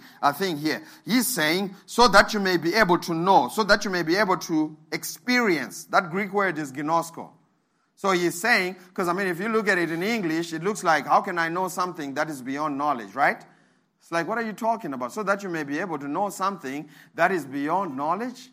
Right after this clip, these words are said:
which surpasses knowledge." What are you talking about? The first word knowledge here is ginosko. So he's saying, "So that you may experience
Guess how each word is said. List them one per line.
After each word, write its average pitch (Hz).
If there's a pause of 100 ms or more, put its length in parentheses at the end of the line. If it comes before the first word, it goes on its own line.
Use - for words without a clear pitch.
which 185
surpasses 160
knowledge." 170 (120)
What 185
are 233
you 220
talking 226
about? 113 (200)
The 156
first 240
word 220
knowledge 180
here 185
is 143
ginosko. 143 (180)
So 196
he's 170
saying, 240
"So 240
that 208
you 214
may 185
experience 185